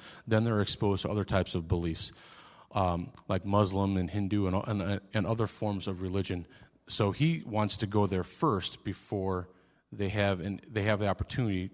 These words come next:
to be influenced by other types of religion. So he does this week-long crusade where they will go there.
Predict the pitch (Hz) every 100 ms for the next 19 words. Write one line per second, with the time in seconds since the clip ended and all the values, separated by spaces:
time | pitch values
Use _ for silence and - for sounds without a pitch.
0 | - 98 95 107 98 98 90 - 92 104
1 | 98 90 87 - 104 - 87 90 87 82
2 | 80 - _ _ _ _ _ _ - -
3 | - - - - - 110 117 123 117 110
4 | 113 127 127 120 117 117 107 - 107 90
5 | 92 95 92 98 98 101 104 104 95 92
6 | 101